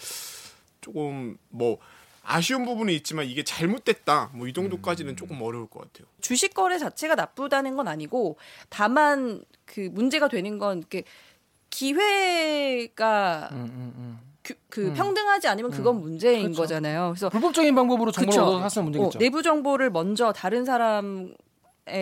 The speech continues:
Speaker 3: 비해서 뭐 먼저 알아서 그거를 사고 팔고 했으면 그거는 문제인데.
Speaker 2: 아니, 먼저 아는 건 문제가 아니죠. 근데 불법적으로
Speaker 3: 불법적으로
Speaker 2: 어, 어,
Speaker 3: 알았으면.
Speaker 2: 어, 어.
Speaker 3: 네.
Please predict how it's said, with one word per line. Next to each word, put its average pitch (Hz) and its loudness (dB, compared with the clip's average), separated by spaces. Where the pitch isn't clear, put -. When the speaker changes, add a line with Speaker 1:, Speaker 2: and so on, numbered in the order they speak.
Speaker 3:
비해서 196 -2
뭐 175 -4
먼저 190 0
알아서 185 2
그거를 190 -4
사고 254 -8
팔고 226 -6
했으면 220 -8
그거는 226 0
문제인데. 165 -4
Speaker 2:
아니, 190 4
먼저 233 6
아는 254 4
건 240 2
문제가 202 4
아니죠. 156 2
근데 139 -2
불법적으로 233 2
Speaker 3:
불법적으로 269 4
Speaker 2:
어, 180 6
어, - 4
Speaker 3:
알았으면. 170 -2
Speaker 2:
어, - -8
어. - -8
Speaker 3:
네. 165 -2